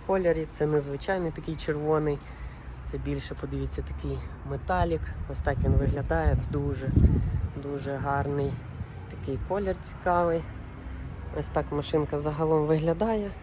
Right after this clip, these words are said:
Вона вся без перефарбувань зараз, товщиноміром все вам покажу. Ось так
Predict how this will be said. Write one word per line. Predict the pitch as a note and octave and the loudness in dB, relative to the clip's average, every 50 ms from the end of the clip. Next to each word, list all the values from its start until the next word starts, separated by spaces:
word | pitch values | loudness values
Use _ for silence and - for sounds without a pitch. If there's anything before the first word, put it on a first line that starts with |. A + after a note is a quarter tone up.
| - - - - D3 | -14 -14 -12 -8 -4
Вона | D3 D#3 E3 D#3 D3 | -2 0 0 0 0
вся | C#3 - - D#3 D3 | -2 0 0 0 0
без | D3+ D#3+ G3 G3+ - | 2 2 2 2 2
перефарбувань | - G#3 G3 F#3+ - - F#3 F3+ F3+ F#3+ F#3 F#3+ F#3+ F#3 F3+ | -2 -2 -2 -2 -2 -4 -6 -4 -2 0 2 2 2 2 2
зараз, | E3 E3 D#3+ D#3 D#3 D#3 - - - - - - - - - - - | 2 2 2 2 2 0 -2 -6 -14 -14 -14 -14 -14 -14 -14 -10 -10
товщиноміром | D3+ C#3+ - - D#3 D#3+ D#3 D#3+ D#3+ D#3 D#3 D3+ D3 D3+ D3+ - - - - | -8 -6 -2 0 0 2 2 2 2 0 0 0 0 -2 -2 -6 -8 -10 -10
все | - - - D#3 D3+ | -8 -4 -2 0 0
вам | D3 D3 D3 | 0 0 -2
покажу. | D3 - D#3 - - E3 D#3+ - A3+ B3 A#3+ - - - - - - - - - - - - - - | -2 -6 -6 -4 -2 -4 0 2 2 2 2 0 -10 -14 -14 -14 -14 -14 -14 -14 -14 -12 -12 -10 -4
Ось | - E3 E3+ E3+ E3 - - - | -2 0 0 0 0 -2 -6 -4
так | - D3+ D3 C#3+ | -2 -2 -2 -2